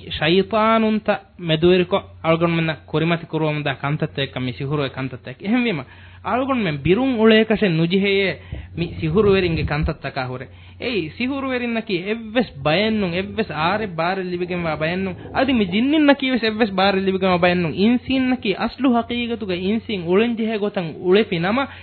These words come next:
e jinninnavore ma baaru ga debe ekan algon men engigen ebade qur'anu ge etan ayetta ko mi ge tere en ayetta ki Sulaiman alayhi salam ge darubara sabage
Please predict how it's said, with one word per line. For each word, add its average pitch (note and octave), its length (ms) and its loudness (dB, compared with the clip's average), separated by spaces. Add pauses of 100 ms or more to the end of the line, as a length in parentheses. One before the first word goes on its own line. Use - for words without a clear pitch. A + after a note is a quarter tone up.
(160)
e F3+ 120 2
jinninnavore B3 1000 0
ma D#3+ 260 -2
baaru G3 280 2
ga C#3+ 80 -4
debe C3 280 -10 (240)
ekan G#3+ 300 -2
algon G#3+ 320 4
men F3 180 2
engigen F#3 520 0
ebade E3 500 -2
qur'anu F3 420 -4
ge D3+ 140 -8
etan D3 220 -4
ayetta E3+ 440 -4
ko D3+ 100 -6
mi E3 160 -4
ge F3+ 100 -2
tere E3 260 -4
en F#3 180 -2
ayetta F#3 240 -4
ki F3+ 120 -8 (380)
Sulaiman B3 420 4
alayhi A3 280 6
salam G#3+ 360 4
ge F#3 60 4
darubara F#3+ 580 6 (240)
sabage A3 520 4